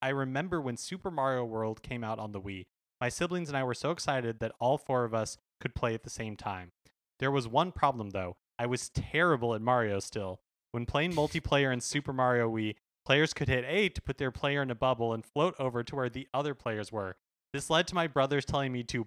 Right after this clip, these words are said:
bubble, bubble, bubble whenever I was in a tight spot and they were ahead of me. That was a really nice memory of spending time with my siblings. Also, we have this Mario plush in our house, and our cat likes to pick him up and carry him around.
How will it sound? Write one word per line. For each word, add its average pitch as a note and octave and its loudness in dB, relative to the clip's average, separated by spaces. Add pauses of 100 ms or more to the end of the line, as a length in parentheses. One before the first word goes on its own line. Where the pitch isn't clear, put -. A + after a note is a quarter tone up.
bubble, G#3 8
bubble, G3 6
bubble E3+ 6 (220)
whenever D#3 4
I D#3 8
was D3 0
in D3 0
a B2 -2
tight C3+ 2
spot A#2+ 2
and A#2+ -8
they A#2+ 0
were A#2 0
ahead A2+ 0
of G2+ -8
me. F#2+ -12 (460)
That G3 6
was G3+ 2
a E3+ 2
really D#3 0
nice D3 0 (180)
memory C3 2
of A2+ 0
spending B2+ 0
time A#2+ 2
with A#2 -6
my A2 -2
siblings. G2 -8 (360)
Also, D#3 6
we B2 2
have D#3 4
this D3+ -2
Mario C3+ 4
plush A2+ -2
in A#2 -6
our G#2+ -2
house, G#2+ 0 (240)
and B2 0
our B2 2
cat D3 4
likes C#3 0
to - -8
pick C3+ -2
him B2+ 0
up B2 6
and B2 -4
carry A#2+ 0
him A2+ -2
around. G#2 0